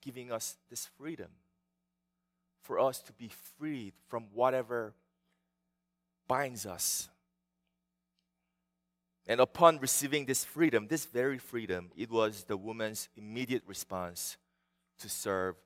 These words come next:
Jesus and his company. In the eyes of the disciples, however,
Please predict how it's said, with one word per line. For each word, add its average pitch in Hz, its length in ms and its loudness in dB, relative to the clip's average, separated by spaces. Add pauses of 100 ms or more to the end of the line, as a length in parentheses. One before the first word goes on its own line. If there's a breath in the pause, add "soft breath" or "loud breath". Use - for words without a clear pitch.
(260)
Jesus 87 800 -6 (180)
and 85 140 -8
his 92 200 -6
company. 80 520 -10 (2750)
In 123 140 -6
the 120 180 0
eyes 131 300 12
of 113 140 2
the 104 240 8 (260)
disciples, 113 680 4
however, 95 720 4